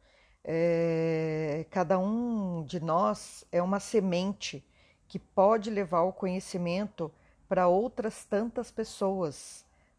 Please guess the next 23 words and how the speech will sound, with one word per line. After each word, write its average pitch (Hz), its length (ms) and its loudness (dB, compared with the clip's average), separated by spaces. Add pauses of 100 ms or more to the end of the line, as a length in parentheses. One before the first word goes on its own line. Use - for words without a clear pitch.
né? 175 160 -2
Então 220 360 -2
levem, 196 440 2
levem 220 460 0
o 202 60 -10
que - 120 -20
vocês 214 400 -2
aprenderam 185 680 -2
aqui 202 460 -6 (400)
comigo 180 680 -2 (720)
pro 226 180 2
mundo, 220 460 2
pra 190 180 2
que - 120 -8
todos 220 540 2
possam 196 540 2
ouvir." 180 420 -2 (880)
E - 60 -6
depois 226 400 4
de 220 80 -2
passar 220 440 2
o 208 120 4
ano 185 760 0